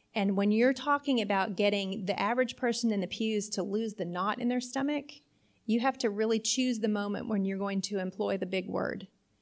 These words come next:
And then you need to be sure that you define it and you help them handle it well. So these environments need to be accessible. And one of the things that helps with the accessibility is,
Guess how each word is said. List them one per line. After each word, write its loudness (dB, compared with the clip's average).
And 4
then 6
you 4
need 4
to -2
be 0
sure 0
that -2
you -2
define 0
it -2
and 2
you 2
help -2
them 2
handle 2
it 0
well. 0
So 2
these 4
environments 4
need 4
to -2
be 4
accessible. -2
And 0
one 0
of 2
the 0
things -2
that -4
helps -4
with -2
the 0
accessibility -2
is, -2